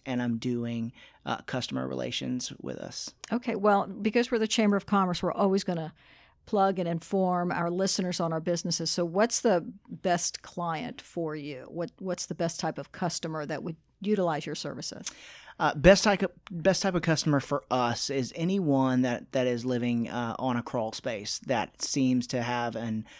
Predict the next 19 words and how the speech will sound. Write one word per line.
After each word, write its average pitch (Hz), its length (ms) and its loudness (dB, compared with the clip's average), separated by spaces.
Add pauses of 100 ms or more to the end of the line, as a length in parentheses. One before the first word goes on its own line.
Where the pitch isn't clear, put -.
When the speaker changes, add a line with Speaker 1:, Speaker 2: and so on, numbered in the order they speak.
(300)
Speaker 1:
um, 123 400 2
issues 143 600 4
with 123 260 2
humidity 143 560 4
going 143 240 4
on 135 300 4
in 123 80 4
their 120 100 0
house 139 480 0
or 131 80 2
in 120 120 0
their, 117 280 -2
uh, 117 440 -4
commercial 131 440 0
building. 131 460 2 (420)
Um, 123 340 2
anybody 135 520 4
that 117 180 -2
has, 117 580 -4